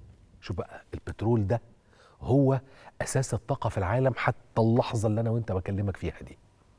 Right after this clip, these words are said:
حتى هذه اللحظة. جميل. كل دول العالم اللي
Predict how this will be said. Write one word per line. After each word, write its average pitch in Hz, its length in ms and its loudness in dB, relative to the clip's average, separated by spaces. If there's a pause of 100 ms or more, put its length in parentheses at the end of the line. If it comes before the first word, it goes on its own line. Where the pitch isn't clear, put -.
(300)
حتى - 280 -2
هذه 113 200 4
اللحظة. 104 420 0 (920)
جميل. 65 340 -10 (1000)
كل 170 460 6
دول 135 260 6
العالم 95 480 0 (160)
اللي 117 480 4